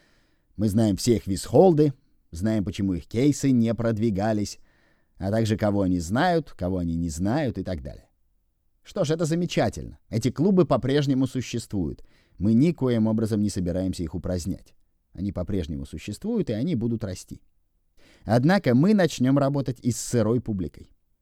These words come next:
С сырым мясом. Такие люди приходят с улицы,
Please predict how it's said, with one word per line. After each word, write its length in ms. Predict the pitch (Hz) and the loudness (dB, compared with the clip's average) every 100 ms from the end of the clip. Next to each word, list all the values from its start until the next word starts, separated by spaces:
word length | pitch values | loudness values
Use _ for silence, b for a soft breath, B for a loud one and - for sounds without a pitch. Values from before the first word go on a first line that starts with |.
| _ _ _ | _ _ _
С 80 | - | -10
сырым 520 | - 131 120 139 131 | 4 6 8 8 8
мясом. 340 | 113 101 - - _ _ _ _ _ _ _ _ _ _ _ _ _ | 4 2 -6 -18 _ _ _ _ _ _ _ _ _ _ _ _ _
Такие 280 | - 101 73 | -10 -6 -2
люди 260 | 82 120 98 | 2 2 2
приходят 480 | 85 82 98 82 - | -4 -6 -6 -6 -8
с 80 | |
улицы, 460 | - 135 98 - - | -2 -2 -2 -10 -18